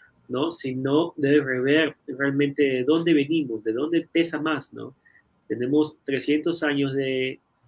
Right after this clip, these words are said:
casi quinientos años de, de, de, de cultura occidental contra más de seis mil de cultura prehispánica. Entonces, si ponemos una balanza, la balanza se hace así, ¿no?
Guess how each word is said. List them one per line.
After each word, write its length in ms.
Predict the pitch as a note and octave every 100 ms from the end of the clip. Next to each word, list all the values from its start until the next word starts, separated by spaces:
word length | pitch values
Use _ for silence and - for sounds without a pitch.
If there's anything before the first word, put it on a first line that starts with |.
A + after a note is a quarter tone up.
| -
casi 220 | D#3 D3+
quinientos 520 | B2+ C#3 D3+ C#3 C3+
años 200 | C#3 C#3
de, 300 | C3+ C3 - C3
de, 320 | B2+ A#2+ A#2+ A#2+
de, 220 | B2 -
de 120 | B2 -
cultura 260 | B2+ C#3+
occidental 560 | C#3+ C#3 A#2+ A#2+ C#3+ D3 _ _ _
contra 300 | - C3 B2+
más 140 | A#2+ C#3+
de 80 |
seis 360 | D3+ D3+ B2+ -
mil 320 | E3 F3+ A#2 - _ _
de 200 | - B2
cultura 480 | - C3 - D3 D3
prehispánica. 840 | - C3+ B2 - E3+ C#3+ G#2+ - _ _ _ _ _ _
Entonces, 320 | C#3+ C#3+ D#3
si 60 | -
ponemos 440 | C3 C#3 D3+ -
una 180 | D#3+ E3
balanza, 400 | C#3+ C#3+ D3+ F3
la 120 | D#3
balanza 360 | B2+ B2 B2+ C3+
se 140 | B2+
hace 140 | A#2+
así, 340 | A2+ - E3+ C#3
¿no? 120 | -